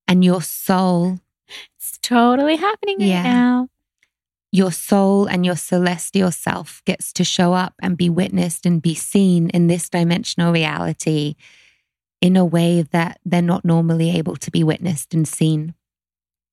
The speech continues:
Speaker 1: And it's so funny because the theme of September for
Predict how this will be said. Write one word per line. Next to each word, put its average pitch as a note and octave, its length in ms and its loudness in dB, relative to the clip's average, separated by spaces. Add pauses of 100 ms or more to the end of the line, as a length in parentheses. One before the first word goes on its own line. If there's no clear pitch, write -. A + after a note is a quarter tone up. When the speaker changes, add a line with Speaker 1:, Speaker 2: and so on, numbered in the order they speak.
(400)
Speaker 1:
And F#3+ 100 4
it's G3+ 180 -2
so G3 160 2
funny G3 320 2
because F3+ 540 -2 (440)
the F#3 140 0
theme G#3 480 2
of F3+ 120 -2
September F#3 600 -2
for F3 440 0